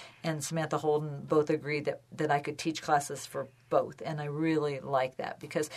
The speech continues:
it's two different worlds. It's two different ways of redirection. It's two different ways of the memory loss. And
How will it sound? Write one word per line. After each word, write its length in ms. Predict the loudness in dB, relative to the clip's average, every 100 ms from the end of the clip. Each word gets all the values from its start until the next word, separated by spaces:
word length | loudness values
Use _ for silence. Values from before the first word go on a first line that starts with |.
| -14 -6
it's 180 | -4 0
two 160 | 2 6
different 340 | 6 4 0
worlds. 460 | 4 6 6 6 2
It's 160 | -6
two 260 | -6 -2 4
different 460 | 6 6 4 0 8
ways 420 | 10 10 6 6
of 340 | 6 6 4
redirection. 800 | 2 4 6 8 6 4 -4 -4
It's 200 | -6 -8
two 240 | -6 -2 2
different 380 | 2 0 -4
ways 440 | 2 6 6 6 4
of 140 | 4
the 100 | 2
memory 720 | 0 -2 -2 -2 -4 -2 -4 -6 -12 -16 -8
loss. 760 | -2 6 10 10 8 2 0 -2 -4 -16 -16 -2
And 500 | 6 10 12 10 8